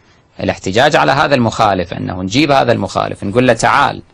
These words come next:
أنت تقول أؤمن بالعشرة المبشرين بالجنة، طيب واحد من هؤلاء العشرة المبشرين بالجنة أصلًا ينفي هذا الحديث،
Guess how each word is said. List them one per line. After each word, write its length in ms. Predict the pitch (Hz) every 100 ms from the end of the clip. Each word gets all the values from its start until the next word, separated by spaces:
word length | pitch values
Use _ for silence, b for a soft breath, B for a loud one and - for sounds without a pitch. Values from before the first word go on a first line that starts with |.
| b b b b b -
أنت 260 | 143 165 170
تقول 580 | 143 127 165 180 185
أؤمن 420 | 165 180 180 196 175
بالعشرة 600 | 160 139 175 175 170 180
المبشرين 600 | 165 143 - 151 175 160
بالجنة، 400 | 139 135 123 117
طيب 240 | 139 139
واحد 300 | 165 214 208
من 100 | 214
هؤلاء 300 | 196 196 202
العشرة 320 | 180 185 196
المبشرين 640 | 185 156 180 165 165 185 185
بالجنة 300 | 175 208 196
أصلًا 200 | 208 208
ينفي 340 | 233 214 190
هذا 160 | 151 123
الحديث، 320 | 117 101